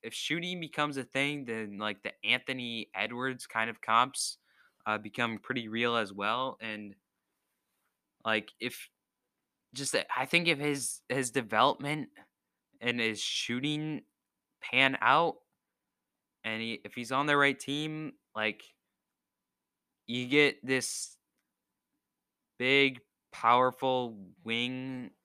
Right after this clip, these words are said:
who can shoot the ball and dunk in people's faces and can create off the dribble and can also play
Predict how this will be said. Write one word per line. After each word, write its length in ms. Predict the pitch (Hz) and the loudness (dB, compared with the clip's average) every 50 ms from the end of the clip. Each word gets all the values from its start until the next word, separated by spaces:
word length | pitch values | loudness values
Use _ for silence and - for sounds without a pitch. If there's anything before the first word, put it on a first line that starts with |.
| _ - | _ -14
who 560 | - 117 117 113 113 110 107 107 104 98 92 _ _ _ _ _ _ _ _ _ _ _ _ | -10 -8 -6 -6 -4 -6 -6 -6 -8 -10 -12 _ _ _ _ _ _ _ _ _ _ _ _
can 160 | - 117 117 110 | -12 -12 -10 -10
shoot 320 | - - - - 127 123 _ _ - | -10 -8 -8 -8 -8 -10 _ _ -18
the 60 | 123 | -18
ball 680 | 110 98 - 110 110 117 123 131 131 127 127 127 120 - | -12 -2 2 4 4 6 6 4 4 2 0 0 -2 -4
and 360 | 107 107 104 104 101 98 92 - _ _ _ _ _ _ _ _ _ _ - | -6 -8 -8 -8 -10 -12 -14 -18 _ _ _ _ _ _ _ _ _ _ -4
dunk 280 | 107 107 117 120 - | -2 -2 -2 -2 -2
in 120 | 127 117 110 | -4 -6 -6
people's 420 | - 120 123 113 120 113 107 - _ - | -6 -8 -6 -4 -4 -4 -6 -6 _ 0
faces 800 | 113 117 123 120 - - 127 123 120 117 117 - - - - - _ _ _ _ _ _ _ _ _ | 2 2 2 0 -2 -2 -2 -2 -2 -2 -4 -4 -4 -6 -6 -10 _ _ _ _ _ _ _ _ _
and 400 | - 98 101 98 101 101 101 98 98 _ _ _ _ _ _ | -10 -8 -8 -6 -6 -6 -8 -10 -10 _ _ _ _ _ _
can 260 | - 110 107 104 95 - _ _ _ - - | -10 -8 -8 -8 -10 -12 _ _ _ -18 -12
create 500 | - 110 107 110 113 117 120 123 120 - | -6 -4 -2 0 2 2 2 2 2 4
off 220 | 107 113 117 110 | 4 4 2 2
the 80 | - 113 | -2 -10
dribble 720 | 113 101 107 110 120 131 127 135 139 139 139 135 131 123 _ _ _ _ _ _ _ _ _ _ _ _ _ _ _ _ _ _ _ _ | -10 -8 -6 -2 -2 -2 0 0 0 0 0 -2 -4 -8 _ _ _ _ _ _ _ _ _ _ _ _ _ _ _ _ _ _ _ _
and 640 | - 98 98 95 98 98 98 98 98 98 92 98 - _ _ - | -8 -6 -6 -4 -4 -4 -4 -6 -6 -8 -8 -10 -14 _ _ -14
can 240 | - 107 101 101 95 - | -10 -8 -8 -8 -6 0
also 800 | 98 104 113 113 - - 127 120 120 117 117 117 113 113 107 98 _ _ _ _ _ _ _ _ _ _ _ _ _ _ | 2 2 2 2 0 0 0 2 2 2 0 0 -2 -4 -6 -10 _ _ _ _ _ _ _ _ _ _ _ _ _ _
play 640 | - - 117 113 110 110 110 110 110 110 107 107 98 | -8 -2 0 2 2 4 2 2 0 -2 -4 -6 -10